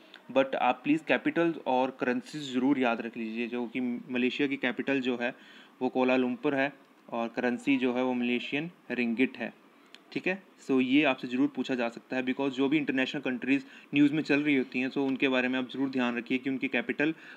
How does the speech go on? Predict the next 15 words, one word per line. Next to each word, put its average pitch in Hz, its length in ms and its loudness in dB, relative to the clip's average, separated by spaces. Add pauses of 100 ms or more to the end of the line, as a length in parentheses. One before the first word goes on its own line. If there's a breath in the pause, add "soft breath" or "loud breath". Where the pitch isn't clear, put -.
(100)
और 123 140 0
करेंसी 123 540 0 (260)
क्या 117 160 2
है, - 200 -12 (800)
ओके। 151 200 -4 (1500 loud breath)
So, 120 520 -2
नेक्स्ट 127 400 -2
बात 139 220 0
कर 131 140 -4
लेते 123 240 -4
हैं 131 120 -2
ज़ैम्बिया 120 440 0
के 135 120 0
बारे 117 220 0
में। 123 180 -4